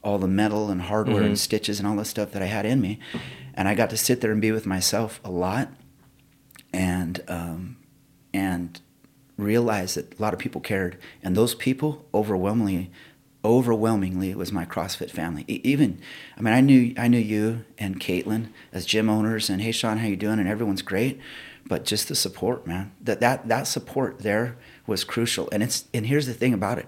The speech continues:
Speaker 1: It's not just here. It's a, it's a, it's a language that we speak, uh, within this community that if you drop in somewhere, you know, go, go work out in some other community you're on vacation on or working,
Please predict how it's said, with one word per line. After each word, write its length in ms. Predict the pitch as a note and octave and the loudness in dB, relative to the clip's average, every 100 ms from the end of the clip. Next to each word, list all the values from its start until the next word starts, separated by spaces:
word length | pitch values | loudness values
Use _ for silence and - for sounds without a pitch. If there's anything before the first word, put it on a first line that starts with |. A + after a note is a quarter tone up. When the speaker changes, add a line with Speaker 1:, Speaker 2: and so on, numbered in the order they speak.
| - | -8
Speaker 1:
It's 200 | G#2+ - | -6 -2
not 280 | A#2+ A#2+ - | -2 -2 -4
just 260 | G#2+ - | -4 0
here. 280 | B2 C3 - - - - - - | 0 0 -4 -16 -20 -20 -20 -10
It's 140 | C3+ - | -2 2
a, 220 | D3 - | 2 0
it's 160 | C#3 F3+ | -2 0
a, 160 | E3+ - - _ _ C3+ | -4 -6 -16 _ _ -4
it's 200 | C3 C#3 | -2 0
a 260 | G2 D#2+ - _ _ _ _ G#2+ | -2 -4 -10 _ _ _ _ -2
language 520 | A2 A#2+ C3+ C3+ A2 | 4 6 6 4 0
that 120 | G#2+ | 0
we 140 | A#2 G#2 | 0 0
speak, 600 | - G#2 A#2 C3 - - - - - | 0 -2 -2 -4 -14 -20 -20 -20 -8
uh, 60 | G#2 | -2
within 240 | G2+ G2+ | -2 0
this 160 | A2 - | 0 0
community 500 | A2 G#2+ G#2+ G#2+ A#2+ | 0 0 2 2 0
that 120 | G2+ | 0
if 100 | G2+ | -2
you 100 | G#2+ | -2
drop 360 | B2 G#2 G2 - | 0 0 0 -2
in 200 | G2 A2 | -2 0
somewhere, 560 | A#2 A#2 G#2+ G#2+ B2 A#2 | 0 -2 0 -2 -2 -6
you 80 | G2+ | -6
know, 120 | G2+ | -6
go, 300 | - F#2+ F#2 - _ _ - | -2 -4 -4 -10 _ _ -6
go 300 | G#2 G2 G2+ - - - | -2 -2 -6 -14 -18 -4
work 220 | G#2 F#2+ | -2 0
out 120 | G2+ | -2
in 120 | A2+ G2+ | 0 -2
some 200 | G#2 G#2 | 0 0
other 180 | G#2 G2 | -2 -4
community 460 | - G2 G2+ G2 | -4 -2 0 -2
you're 120 | F#2+ | -2
on 100 | G2 | -2
vacation 460 | G2 F2+ - - G#2 | -2 -2 -2 -2 0
on 180 | G2 G2+ | -2 -2
or 60 | |
working, 480 | F#2+ G2 F#2+ A2 B2 | -4 -4 -4 -4 -4